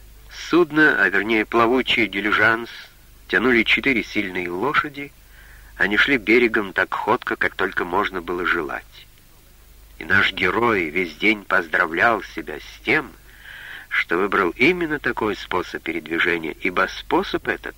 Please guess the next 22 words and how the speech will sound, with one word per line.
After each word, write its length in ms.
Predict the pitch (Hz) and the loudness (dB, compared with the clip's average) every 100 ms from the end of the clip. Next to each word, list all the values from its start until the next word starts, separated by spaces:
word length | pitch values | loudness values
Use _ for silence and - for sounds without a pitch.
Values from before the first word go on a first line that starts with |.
| - - - - - - - | -18 -20 -20 -20 -20 -20 -14
позволял 540 | - - 85 107 175 | -10 -4 0 2 2
ему 220 | 165 139 113 | 2 0 0
ехать 380 | 120 156 147 | 2 2 0
при 200 | - 104 | -2 -4
свете 460 | 98 90 143 - 120 | -2 0 0 2 -2
луны 320 | 104 90 139 | -2 -2 -4
не 120 | 123 | -4
менее 440 | 87 113 135 101 76 | -4 -2 -2 -4 -4
быстро, 480 | 113 165 - 143 131 | 0 0 -2 -4 -2
чем 260 | - 98 | -2 -2
при 160 | - 80 | -4 -6
свете 400 | - 104 131 - | -2 0 0 -4
солнца. 600 | - 95 90 76 - - - - - - - - - - - - - | -4 -2 -2 -6 -18 -20 -20 -20 -20 -20 -20 -20 -20 -20 -20 -20 -20
В 80 | - | -4
три 220 | - 185 | 2 2
часа 360 | - 151 - 151 | 2 -2 0 0
пополудни 640 | 135 110 92 135 185 160 | 0 0 2 4 2 2
остановились 800 | 147 - - 82 95 147 139 - | -2 -2 -2 0 0 -2 -4 -8
в 140 | - - | -10 -6
Туре 380 | - 139 143 131 | 0 2 4 2
на 220 | 120 113 | 2 2
обед. 320 | 113 - 135 | 2 -2 -10